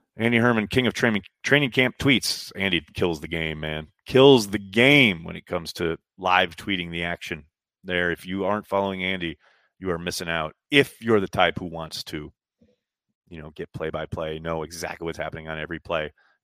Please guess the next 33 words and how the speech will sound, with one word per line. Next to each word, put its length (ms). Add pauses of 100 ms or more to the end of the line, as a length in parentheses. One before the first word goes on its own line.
(140)
Andy's 320
your 100
man. 180 (420)
He 200
kills 260
it. 100 (1000)
Is 120
Preston 360
having 260
a 60
quiet 460
camp? 400 (1300)
I 60
wouldn't 200
call 160
it 60
a 60
quiet 400
camp. 260 (1000)
He's, 400 (240)
you 140
know, 180 (560)
pressuring 280
the 80
quarterback 440
with 100
regularity. 600 (840)
I 40
mean, 280 (520)
it's 100
hard 220
to 40
say 520